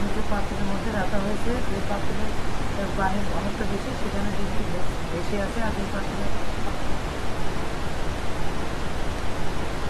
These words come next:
একটা পোষা ডিম এবং এটা একটি বেলুনকে গ্যাস দিয়ে ভর্তি করে আকাশে উড়ানো হচ্ছে। এই বেলুনের মধ্যে আছে হাইড্রোজেন গ্যাস, যা বায়ুতে হালকা হওয়ার কারণে এটি বাতাসে উঠতে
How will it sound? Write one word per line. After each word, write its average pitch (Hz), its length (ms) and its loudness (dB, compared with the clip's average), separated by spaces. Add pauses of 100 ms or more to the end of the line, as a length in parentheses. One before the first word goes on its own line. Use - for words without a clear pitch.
(1400)
একটা - 220 -2
পোষা 214 300 0
ডিম 220 180 2 (200)
এবং 202 220 0
এটা 208 220 -2 (1900)
একটি 202 240 -2
বেলুনকে 226 460 2
গ্যাস 202 240 0
দিয়ে 214 200 -2
ভর্তি 196 300 0
করে 220 160 -2
আকাশে 196 320 -2
উড়ানো 202 320 -2
হচ্ছে। 196 220 0
এই 202 260 0
বেলুনের 202 440 2
মধ্যে 202 220 -2
আছে - 180 2
হাইড্রোজেন 208 580 0
গ্যাস, 220 200 -2
যা 202 160 2
বায়ুতে 190 380 2 (540)
হালকা 202 240 0
হওয়ার 208 320 0
কারণে 202 260 0
এটি 220 260 -2
বাতাসে 202 340 -2
উঠতে - 280 -4